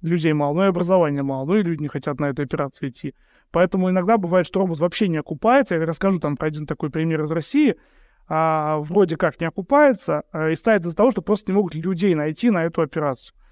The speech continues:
Нехватка высококвалифицированных кадров. Это как раз про сварку. С-, чтобы вы-, выучить одного сварщика, вам нужно потратить примерно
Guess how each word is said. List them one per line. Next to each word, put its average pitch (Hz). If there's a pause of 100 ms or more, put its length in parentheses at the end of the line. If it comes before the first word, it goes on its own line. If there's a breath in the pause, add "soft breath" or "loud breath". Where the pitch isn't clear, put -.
(520)
Нехватка 226
высококвалифицированных 208
кадров. 175
Это 233
как 202
раз 202
про 190
сварку. 156
С-, -
чтобы 202
вы-, 202
выучить 175
одного 175
сварщика, 220
вам 165
нужно 180
потратить 170
примерно 175